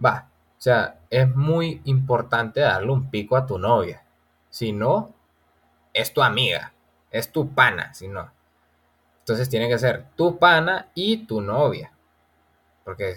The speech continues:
o sea, si no, está complicado poder... Ese acto uniti-, el beso es un acto unitivo también.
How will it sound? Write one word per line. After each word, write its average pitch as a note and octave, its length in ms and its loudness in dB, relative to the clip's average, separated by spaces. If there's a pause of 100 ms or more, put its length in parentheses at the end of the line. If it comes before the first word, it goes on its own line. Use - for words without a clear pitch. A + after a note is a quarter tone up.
(240)
o - 40 -18
sea, F#2 460 -2 (360)
si - 140 -14
no, F#2 520 -4 (320)
está G2 260 -8
complicado A#2 540 -2
poder... G#2+ 440 0
Ese A#2 200 -2
acto C3 260 0
uniti-, - 380 -4
el G#2+ 220 -8
beso D3 240 -2
es C3+ 60 0
un C3 80 2
acto C3 260 0
unitivo C#3+ 600 -2
también. - 460 -6